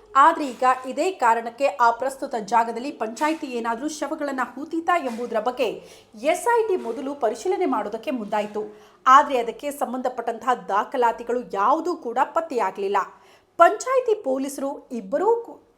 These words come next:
ಅಂದ್ರೆ ಇಬ್ಬರಲ್ಲಿ ಯಾರೂ ಕೂಡ ಅಲ್ಲಿ ಶವಗಳನ್ನ ಹೂತಿಲ್ಲ ಅಂದ ಮೇಲೆ ಯಾರು ಮೂರನೆಯವರು ಅಲ್ಲಿ ಶವಗಳನ್ನ ಹೂತಿರಬೇಕು ಅನ್ನೋದು ಈಗ ದೃಢಪಟ್ಟಿದೆ. ಅವ್ರು ಯಾರು ಅನ್ನೋದು ಬಹುತೇಕರಿಗೆ ಗೊತ್ತಿರುವಂತಹ ವಿಚಾರ. So ಆ ನಿಟ್ಟಿನಲ್ಲಿ, ಆ,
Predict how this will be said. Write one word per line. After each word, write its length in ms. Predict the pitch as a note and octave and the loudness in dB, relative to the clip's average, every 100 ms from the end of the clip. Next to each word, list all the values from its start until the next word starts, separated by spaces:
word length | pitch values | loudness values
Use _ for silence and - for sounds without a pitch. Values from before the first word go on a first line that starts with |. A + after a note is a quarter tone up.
| _ | _
ಅಂದ್ರೆ 200 | A#3+ A#3+ | -4 0
ಇಬ್ಬರಲ್ಲಿ 640 | B3 C4 G#3+ F4+ G#4 G4 C#4 | -2 -4 -4 -2 0 0 0
ಯಾರೂ 360 | F#3 A#3 A#4 B4 | 2 4 4 2
ಕೂಡ 140 | A4+ | 0
ಅಲ್ಲಿ 140 | G4+ F#4+ | -2 0
ಶವಗಳನ್ನ 480 | B3+ C4 D4 C#4 D4+ - | -2 -2 -4 -6 -6 -8
ಹೂತಿಲ್ಲ 320 | - D#4+ D#4 | -12 -6 -2
ಅಂದ 160 | C4+ A3+ | -2 -2
ಮೇಲೆ 480 | A3 G#3 B3+ E3 - - _ C4 | -6 -2 -2 -2 -10 -20 _ -6
ಯಾರು 440 | C4+ G4 C#5+ A#4 | 6 6 6 4
ಮೂರನೆಯವರು 640 | A#3 C#4+ F#4 D#4+ B3 C4+ | 2 -4 -4 -4 -4 -4
ಅಲ್ಲಿ 300 | - B3+ C4+ | -4 -2 -2
ಶವಗಳನ್ನ 540 | D4 - C4+ F4+ F4 D4+ D#4 | -4 -4 -4 0 0 0 -6
ಹೂತಿರಬೇಕು 760 | B3 C4 D4+ A#3 B3+ C4+ F4+ F#4 F#4 | -12 -10 -6 -2 -2 -2 -2 -2 -2
ಅನ್ನೋದು 480 | A#3 A3+ E4+ C4+ - - - - | -6 -4 -4 -6 -8 -14 -20 -6
ಈಗ 260 | D#4 A4 F4 E4+ - | 0 2 2 -2 -6
ದೃಢಪಟ್ಟಿದೆ. 840 | G3 A3 G3+ G3 G3+ - - _ _ | -4 -4 -4 -2 -4 -4 -12 _ _
ಅವ್ರು 220 | G3 F#3+ | -4 -4
ಯಾರು 360 | - C4 G4+ G4+ | 4 6 6 4
ಅನ್ನೋದು 320 | E4+ F#4 G4+ | 2 2 0
ಬಹುತೇಕರಿಗೆ 800 | G#4 G3 F#3 D4 G4+ G#4+ G#4+ F#4+ | 0 -2 -2 -2 -2 -2 -2 -4
ಗೊತ್ತಿರುವಂತಹ 600 | D4+ E4+ E4 E4 D#4 D#4 | -4 -6 -4 -4 0 0
ವಿಚಾರ. 300 | C#4 - D#4 E4+ F#4+ - | 2 0 2 2 0 -2
So 60 | - B3+ | -4 4
ಆ 160 | C#4 | 4
ನಿಟ್ಟಿನಲ್ಲಿ, 560 | D#4 C#4+ B3+ D4 A#3+ - - - _ | 4 -2 -6 -4 -4 -6 -16 -20 _
ಆ, 280 | B3 B3 | 2 4